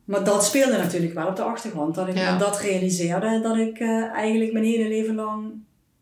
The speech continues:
Speaker 1: toch wel op een foute manier mijn gewicht
Speaker 2: Mm.
Speaker 1: heb behouden. En dat was foute manier door dat te doen, als ik te veel gegeten had. Door niet te eten. En door niet te eten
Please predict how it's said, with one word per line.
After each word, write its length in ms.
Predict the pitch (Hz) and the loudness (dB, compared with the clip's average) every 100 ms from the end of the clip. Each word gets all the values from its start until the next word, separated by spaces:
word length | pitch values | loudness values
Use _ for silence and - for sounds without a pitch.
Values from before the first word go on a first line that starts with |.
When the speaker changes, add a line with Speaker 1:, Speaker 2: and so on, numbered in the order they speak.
| _ | _
Speaker 1:
toch 240 | - 226 220 | -2 -2 0
wel 260 | 220 208 202 | -4 -2 -4
op 140 | - 196 | -6 -6
een 360 | 202 202 - - _ - - _ | -6 -8 -14 -20 _ -20 -20 _
foute 420 | - 214 254 262 | 0 2 2 2
manier 600 | 254 247 240 233 220 - | 2 4 2 0 -4 -8
mijn 220 | 208 196 190 | -8 -4 -2
gewicht 320 | 175 170 202 | 2 2 4
Speaker 2:
Mm. 60 | 190 | 2
Speaker 1:
heb 120 | 185 | 2
behouden. 520 | - 147 151 147 - - - | 0 -2 -4 -4 -8 -16 -14
En 100 | 165 | -4
dat 120 | 175 143 | -2 0
was 180 | 185 | 0
foute 340 | - 202 190 190 | 2 0 0 0
manier 540 | 185 185 190 180 - - _ _ _ - - - | 2 2 2 -2 -6 -14 _ _ _ -20 -20 -20
door 300 | 285 220 165 | -14 -4 -4
dat 200 | 143 147 | -2 -4
te 120 | 233 | 0
doen, 360 | 226 233 240 233 | 0 2 0 -2
als 160 | - 196 | -6 -6
ik 160 | 214 - | -6 -6
te 80 | |
veel 180 | 208 214 | -2 0
gegeten 540 | 202 196 196 190 190 190 | 0 -2 -6 -6 -6 -6
had. 380 | 185 185 - _ _ _ _ _ - _ _ | -6 -8 -10 _ _ _ _ _ -20 _ _
Door 200 | - 165 | -4 0
niet 180 | 165 202 | 2 2
te 120 | 233 | 0
eten. 520 | 220 240 233 170 143 - _ _ _ _ _ | -2 -4 -6 -10 -12 -14 _ _ _ _ _
En 300 | 175 170 165 | -2 0 -2
door 160 | 156 160 | -2 2
niet 160 | 196 233 | 2 2
te 160 | 185 | 0
eten 580 | 160 170 170 160 135 - | 0 0 -2 -2 -4 -10